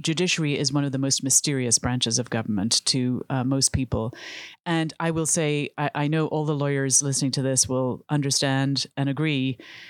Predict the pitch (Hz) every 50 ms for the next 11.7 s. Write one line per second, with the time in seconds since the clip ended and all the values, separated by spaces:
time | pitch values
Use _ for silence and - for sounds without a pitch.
0 | - - - - 147 143 160 151 - 107 - 165 165 160 175 135 - - 170 151
1 | 151 - 139 135 - 165 160 143 143 151 160 156 - - 151 151 147 147 143 147
2 | 143 147 147 151 - - 143 143 143 127 - 156 151 - 147 143 143 - - 143
3 | 143 143 143 143 143 147 - - 156 147 147 147 143 139 131 - - 143 135 190
4 | 202 208 202 185 - - 160 151 147 143 143 143 135 - 147 143 139 151 165 -
5 | - 165 175 175 - - 170 160 151 156 160 147 143 - - 101 - 135 131 -
6 | - - - _ - 156 151 147 147 139 - - - - - - - - - -
7 | _ _ _ _ _ - 202 202 - 269 240 202 - 185 165 - 233 247 254 -
8 | - - 196 170 170 165 170 151 139 - - 131 123 113 107 - - - - 165
9 | 147 143 139 139 131 147 143 143 147 139 139 135 139 - 143 135 131 127 123 131
10 | 123 117 113 123 - - - 139 127 127 117 - _ - - 143 - - 147 143
11 | 143 139 135 131 127 - 135 127 127 135 131 131 123 -